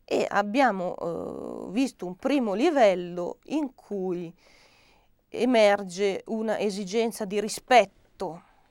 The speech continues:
di questo fine, quindi di rispetto della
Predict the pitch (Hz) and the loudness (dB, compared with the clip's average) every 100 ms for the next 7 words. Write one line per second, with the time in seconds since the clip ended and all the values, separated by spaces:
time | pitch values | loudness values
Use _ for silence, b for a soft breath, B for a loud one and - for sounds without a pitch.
0 | b _ 190 196 214 190 - 190 - 226 | b _ -16 -4 -2 -2 -6 -12 -8 -6
1 | 208 185 170 160 185 _ _ _ _ _ | -6 -6 -10 -12 -18 _ _ _ _ _
2 | - - - 214 185 170 202 220 - 240 | -20 -20 -8 -6 -6 -4 -4 -4 2 4
3 | 185 _ - 190 - b b b b b | 4 _ -12 -12 -12 b b b b b
4 | b b _ 180 196 202 196 180 | b b _ -8 -4 -4 -4 -6